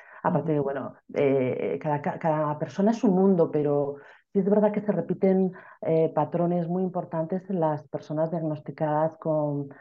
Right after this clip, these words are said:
Speaker 1: con fibromialgia, ¿no? Eh, está estudiado que, bueno, pues, eh, aproximadamente un noventa por ciento repiten patrones de haber sido grandes cuidadores de los demás,
Speaker 2: Mm.
Speaker 1: haber sido sometidos a un gran sobreesfuerzo,
Speaker 2: Mm.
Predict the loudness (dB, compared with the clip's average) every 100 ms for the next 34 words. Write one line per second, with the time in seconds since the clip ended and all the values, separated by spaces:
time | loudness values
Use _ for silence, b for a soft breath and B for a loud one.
0 | B -6 -4 -4 -4 0 2 2 0 -4
1 | -4 -2 -2 -4 B B B -4 -2 -2
2 | -6 -6 -4 2 4 4 0 -2 -2 -2
3 | -4 -6 -12 -10 -8 -6 -4 -6 -6 -8
4 | -6 -2 0 0 0 0 2 0 0 -4
5 | -2 0 0 0 0 0 -4 -6 -4 -4
6 | -2 -4 -4 -4 0 2 2 0 -2 -4
7 | -6 -2 -2 -2 0 2 2 0 -2 -2
8 | 0 0 0 -2 -4 -6 -2 0 2 2
9 | 2 2 -2 -6 _ b b -6 -4 -2
10 | -2 2 4 4 2 -2 -4 -2 -2 0
11 | 0 -2 -2 -2 0 0 0 0 0 0
12 | 0 -2 -4 -4 -6 0 4 4 2 0
13 | 2 4 4 2 -4 -12 -10 -10